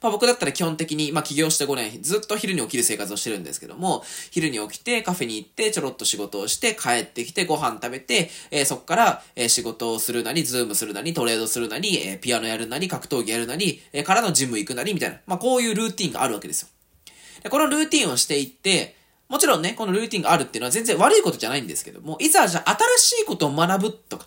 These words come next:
新しい行動をするってなった時に、このルーティンを破壊していかないと、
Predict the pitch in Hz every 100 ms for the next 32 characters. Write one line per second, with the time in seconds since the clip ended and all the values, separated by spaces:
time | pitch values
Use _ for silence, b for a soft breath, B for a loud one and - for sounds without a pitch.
0 | b - 392 381 370 - 339 - 202 214
1 | 208 208 226 220 - 104 92 95 92 131
2 | 170 110 B B B B 320 311 175 269
3 | 415 453 440 320 123 - 196 330 339 311
4 | 302 285 254 147 - 135 107